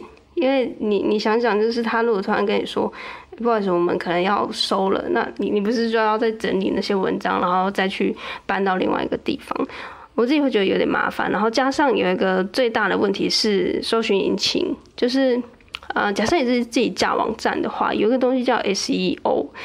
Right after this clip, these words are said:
这个东西是搜寻引擎优化。那自己架站的一个好处是，你可以去优化这个搜寻引擎。嗯，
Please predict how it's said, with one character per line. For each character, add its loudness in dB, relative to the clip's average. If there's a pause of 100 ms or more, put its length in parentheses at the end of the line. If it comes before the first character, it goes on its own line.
(260)
这 2
个 4
东 2
西 2
是 2
搜 2
寻 0
引 -2
擎 -2
优 0
化。 -4 (340)
那 2
自 -2
己 2
架 0
站 2
的 0
一 0
个 -2
好 -2
处 0
是， 2
你 0
可 0
以 0
去 2
优 2
化 0
这 -2
个 0
搜 0
寻 0
引 -2
擎。 -4 (800)
嗯， 0